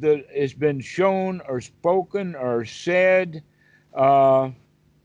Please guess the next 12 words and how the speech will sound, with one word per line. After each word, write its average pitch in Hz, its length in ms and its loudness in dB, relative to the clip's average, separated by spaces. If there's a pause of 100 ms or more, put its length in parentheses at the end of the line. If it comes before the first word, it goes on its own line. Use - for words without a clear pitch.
(840)
over 208 460 2
and 202 120 -4
over 196 340 -2
again, 113 500 -8 (1040)
that 143 300 2 (180)
Nati 143 920 0 (320)
Venusanam 147 1120 -4 (440)
Sam, 156 680 -4 (540)
uh, 139 500 4 (340)
Bhavoti, 151 840 -2 (1400)
that 131 280 0
without, 139 720 0